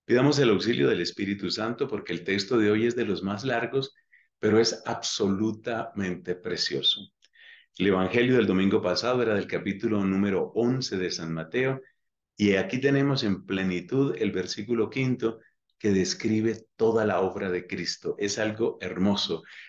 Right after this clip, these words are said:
A mí me llena el corazón de júbilo. Pidamos el auxilio de María Santísima, que nosotros acojamos la palabra divina como ella la acogió. Dios te salve María, llena eres de gracia, el Señor es contigo.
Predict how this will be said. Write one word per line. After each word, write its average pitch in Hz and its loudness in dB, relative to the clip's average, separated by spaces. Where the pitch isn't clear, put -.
A 107 -2
mí 117 4
me 127 6
llena 123 2
el 98 -4
corazón 90 -4
de 101 -6
júbilo. 71 -4
Pidamos 165 8
el 170 6
auxilio 151 6
de 175 6
María 127 2
Santísima, 113 0
que 87 -6
nosotros 104 -4
acojamos 123 -4
la 117 -4
palabra 95 -2
divina 95 -6
como 87 -6
ella 87 -6
la 90 -10
acogió. 120 -12
Dios 143 8
te 165 8
salve 135 4
María, 101 4
llena 95 0
eres 101 -2
de 98 -2
gracia, 98 -4
el 82 -4
Señor 87 -4
es 98 -4
contigo. 98 -4